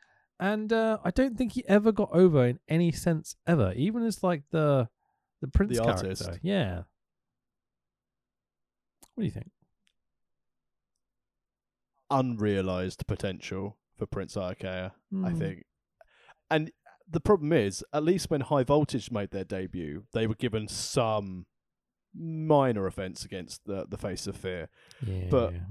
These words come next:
Speaker 2: Prince Iakea, it's just, he looks like a complete jobber. He, he's literally got nothing. He's got nothing to offer anyone.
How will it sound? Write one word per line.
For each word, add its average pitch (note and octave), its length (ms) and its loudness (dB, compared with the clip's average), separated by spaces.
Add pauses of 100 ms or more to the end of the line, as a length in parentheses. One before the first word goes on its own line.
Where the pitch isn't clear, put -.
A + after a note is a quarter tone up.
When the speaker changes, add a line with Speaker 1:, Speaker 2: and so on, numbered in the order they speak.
(120)
Speaker 2:
Prince F#3 240 2
Iakea, A#2+ 640 2
it's C3+ 220 -2
just, - 340 -6 (400)
he D3 140 0
looks E3+ 180 0
like D3 140 2
a C#3+ 40 0
complete C3+ 300 0
jobber. D#2+ 360 0 (220)
He, D3 100 -2 (120)
he's E3 200 4
literally G3 280 0
got D3+ 160 2
nothing. D#3 480 -4 (160)
He's C3 160 -6
got C#3+ 140 -2
nothing E3 360 -2
to C#3+ 140 0
offer C#3 220 0
anyone. D#2+ 400 -4